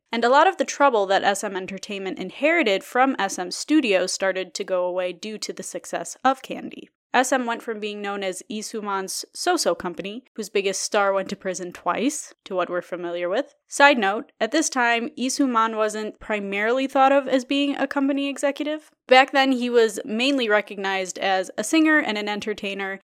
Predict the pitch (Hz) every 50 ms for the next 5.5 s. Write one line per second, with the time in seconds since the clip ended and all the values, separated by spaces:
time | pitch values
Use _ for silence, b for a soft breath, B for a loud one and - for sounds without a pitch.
0 | _ _ - 208 202 175 226 - - 294 370 392 381 339 254 247 233 226 233 -
1 | - 294 - - 403 427 415 294 202 175 - - - - - - - - - -
2 | - - - - _ _ _ _ - 240 240 - - 302 320 320 320 330 320 277
3 | - - 220 208 226 254 269 262 247 240 226 226 208 170 165 220 220 247 247 247
4 | - _ - 208 208 202 196 196 180 - - - 202 202 196 202 196 190 190 190
5 | - - - 208 190 208 214 220 233 247